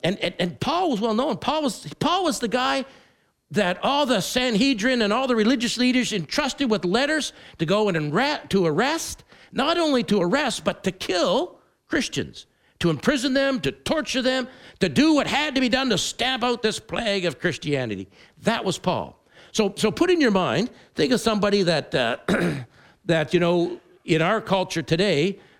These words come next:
who Trump might empower. Well, that could be anybody 'cause they change tomorrow.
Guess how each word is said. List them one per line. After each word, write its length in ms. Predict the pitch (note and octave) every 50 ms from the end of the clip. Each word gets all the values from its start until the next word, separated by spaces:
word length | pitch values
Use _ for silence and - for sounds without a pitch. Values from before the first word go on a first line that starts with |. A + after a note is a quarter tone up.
| _
who 320 | - F3 F3 E3+ D#3 D3 C#3
Trump 320 | - - G#3 G#3+ - -
might 240 | D3+ D3+ E3 D#3+ C#3+
empower. 640 | D#3 C#3+ - - G#3 G3 D#3+ C3 G#2+ E2 C2+ - - - -
Well, 120 | - B2 C3+
that 120 | D3+ D3+
could 140 | - C3 A2+
be 120 | A2+ B2+
anybody 360 | C#3+ C#3 A#2+ G2+ A2 A2+ C3+
'cause 180 | - - A2+ A2
they 80 | A#2+ G2+
change 400 | G#2 - D#3 D3 C3+ A#2 - -
tomorrow. 400 | C3 C#3+ D3+ D3 B2+ B2 D3